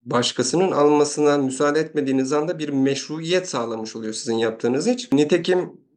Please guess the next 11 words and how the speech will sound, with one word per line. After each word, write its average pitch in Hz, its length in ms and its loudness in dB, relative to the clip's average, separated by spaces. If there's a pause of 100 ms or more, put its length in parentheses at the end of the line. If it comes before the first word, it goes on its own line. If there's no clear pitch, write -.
(200)
Daniel 160 300 2
Levez 160 440 0
diye 123 340 -2 (140)
Filistin'deki 139 680 -4
yerleşimleri, 127 880 2
İsrail 160 400 -2
yerleşimlerini 139 800 -2
yöneten 127 520 -2 (120)
hareketin 131 640 -2
liderlerinden 135 680 0
birisinin 139 580 -10